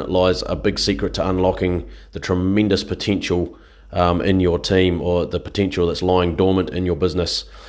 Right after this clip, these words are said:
However, it does require a major mindset shift to go from a profit-led to a purpose-led business. Um, and there's, uh, and I, <laughs> I just,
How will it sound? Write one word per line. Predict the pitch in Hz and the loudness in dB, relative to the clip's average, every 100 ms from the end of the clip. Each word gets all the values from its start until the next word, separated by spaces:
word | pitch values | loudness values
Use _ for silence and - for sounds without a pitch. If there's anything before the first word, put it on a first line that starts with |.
| - | -4
However, | 98 98 101 101 | 4 6 6 4
it | 95 101 | 2 0
does | 101 104 | 0 2
require | 92 92 101 98 | 0 2 4 4
a | 92 | 4
major | 92 104 107 101 | 2 2 2 2
mindset | 95 98 95 92 - | 2 2 0 -2 -4
shift | - 90 | -4 -4
to | 85 | 0
go | 95 95 | 2 2
from | 92 85 82 - | 2 -4 -4 -8
a | |
profit-led | 87 - 101 - - 92 95 | 2 2 2 -4 0 0 0
to | 92 | 0
a | 80 | -2
purpose-led | 101 92 87 92 90 | -2 -2 -2 0 -2
business. | 78 92 98 104 - - - - - | 2 2 4 2 -2 -10 -20 -20 -4
Um, | 92 90 - | 0 0 -2
and | 90 90 90 | -2 0 2
there's, | 85 - - | 0 -2 -6
uh, | - 87 76 | -2 0 0
and | 85 90 | 0 2
I, | 92 95 | 2 4
<laughs> | 123 | 4
I | 127 | 4
just, | 120 - | 0 -4